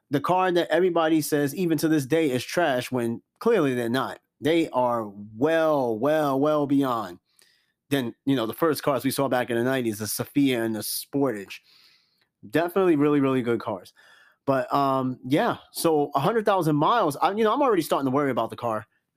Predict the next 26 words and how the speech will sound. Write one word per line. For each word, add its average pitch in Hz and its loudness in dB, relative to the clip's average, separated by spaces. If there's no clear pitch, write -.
at 143 0
this 156 0
point 139 -4
in 113 -6
time 208 0
because 139 -2
it's 120 -6
a 113 -6
hundred 135 -4
thousand 113 -4
miles. 120 -6
But 135 0
as 117 -6
long 123 0
as 143 0
you 170 2
keep 170 -2
it 175 2
regularly 170 0
checked 214 0
and 143 2
maintained, 196 0
you 110 -6
should 143 -2
be 135 2
okay. 127 -2